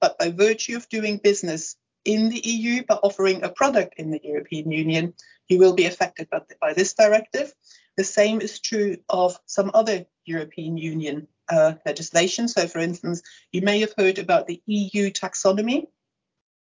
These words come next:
which basically tries to define what counts as green and sustainable and what doesn't in terms of, uh, products, in terms of fuels and energy and, and other elements. Um, and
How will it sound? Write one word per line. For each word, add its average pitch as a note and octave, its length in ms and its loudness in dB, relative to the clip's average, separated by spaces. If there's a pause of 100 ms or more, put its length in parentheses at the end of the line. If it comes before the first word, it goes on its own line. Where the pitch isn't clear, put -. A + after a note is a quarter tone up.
(140)
which F#3 260 2
basically F#3+ 480 -2
tries G3 420 -2
to F#3 280 -2 (320)
define F#3 720 -2
what F#3+ 260 0
counts F3+ 420 -2
as E3+ 200 -10
green F#3+ 500 -2 (160)
and D#3+ 160 -6
sustainable F3+ 800 -4 (340)
and E3 240 0 (100)
what D#3+ 280 -4
doesn't A3+ 480 0
in F3 140 -8
terms E3+ 380 -4
of, D#3 220 -8 (140)
uh, C#3+ 320 2
products, G3 420 2
in E3 120 -8
terms E3 260 -6
of E3 100 -10
fuels F#3+ 560 0
and - 200 -16
energy A3 560 -2 (360)
and, F3 160 -2
and F3 180 -8
other G3 220 4
elements. G#3 540 0 (400)
Um, G3+ 400 2 (300)
and G#3+ 300 0